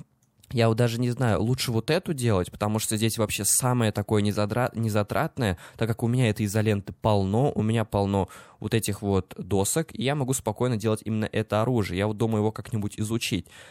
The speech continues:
Но пока что здесь мне нужен был только workbench, лампочка мне, ну, вообще никак не нужна. Просто для того, чтобы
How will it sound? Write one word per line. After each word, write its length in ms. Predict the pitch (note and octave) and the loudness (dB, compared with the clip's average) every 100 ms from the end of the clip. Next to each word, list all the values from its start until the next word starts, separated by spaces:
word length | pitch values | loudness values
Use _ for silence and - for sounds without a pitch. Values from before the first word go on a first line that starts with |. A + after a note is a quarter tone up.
| - | -6
Но 100 | C3 | -2
пока 280 | C#3 C3+ F3 | -2 0 -2
что 180 | - A#2 | -2 -2
здесь 320 | B2 B2+ - | -2 -2 -2
мне 220 | A2 A2+ | 0 2
нужен 300 | A#2 A2 A2+ | 2 0 0
был 120 | G#2+ | 0
только 340 | - A2 G#2+ G2+ | 0 -2 0 -2
workbench, 640 | G#2 G#2 F#2+ A#2+ D3 D3+ G#2+ | 0 0 0 -2 -2 -2 0
лампочка 500 | G#2+ G2+ G2 - F#2+ | 0 0 -4 -4 -4
мне, 240 | F#2+ F2 | -2 -4
ну, 260 | - G#2+ - | -6 -8 -8
вообще 520 | - G#2 - - A2+ | -8 -6 -6 -6 -2
никак 300 | B2 B2+ B2 | -2 -2 -2
не 80 | B2+ | -2
нужна. 460 | A#2+ A2+ A#2+ A2 - - - - - | -2 -2 0 0 -2 -10 -20 -6 0
Просто 560 | A#2+ B2 - A2 G2 D#2+ | 2 0 2 2 2 0
для 280 | - G#2+ | -6 -4
того, 180 | A2 A#2 | 0 0
чтобы 540 | A#2 - G#2+ G#2+ F#2+ | 0 -4 0 2 2